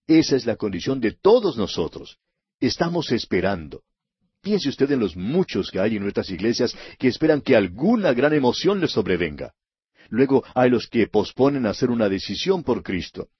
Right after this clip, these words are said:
No están dispuestos a volverse a Él porque están buscando una emoción, están buscando que algo suceda. Otro grupo de personas hoy en día tiene los ojos puestos en los negocios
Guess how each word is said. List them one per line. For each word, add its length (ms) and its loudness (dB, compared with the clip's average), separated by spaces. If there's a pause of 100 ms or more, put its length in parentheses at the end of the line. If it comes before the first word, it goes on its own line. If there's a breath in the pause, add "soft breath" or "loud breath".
(420 soft breath)
No 180 0
están 240 -2
dispuestos 560 -2
a 80 0
volverse 600 0
a 40 2
Él 180 2 (180 loud breath)
porque 240 2
están 220 -2
buscando 440 -2
una 120 2
emoción, 580 0
están 220 0
buscando 420 0 (280 loud breath)
que 180 6
algo 240 4
suceda. 500 -4 (1500)
Otro 280 -2
grupo 240 -2
de 100 -2
personas 460 -6
hoy 140 -4
en 80 -10
día 280 -2 (240 loud breath)
tiene 200 4
los 180 2
ojos 260 -2
puestos 420 -2
en 120 -8
los 180 -12
negocios 720 -10